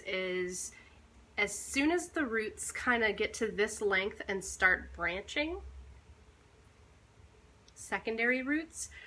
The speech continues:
that's when I know that it's probably okay to get into some soil and get growing, uh, that way.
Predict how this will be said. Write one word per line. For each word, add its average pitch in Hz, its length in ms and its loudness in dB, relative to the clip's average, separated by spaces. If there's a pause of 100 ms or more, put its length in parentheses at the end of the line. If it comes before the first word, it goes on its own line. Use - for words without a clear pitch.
(180)
that's 233 220 6
when 294 100 6
I 269 60 6
know 214 180 4
that 190 120 2
it's - 200 -6
probably 196 720 0
okay 185 320 -2
to 175 60 -2
get 170 240 -4
into 180 300 -4
some 185 200 -2
soil 170 560 0
and 170 160 -2
get - 180 -10
growing, - 640 -4 (200)
uh, 165 340 4
that 165 240 4
way. 120 400 -2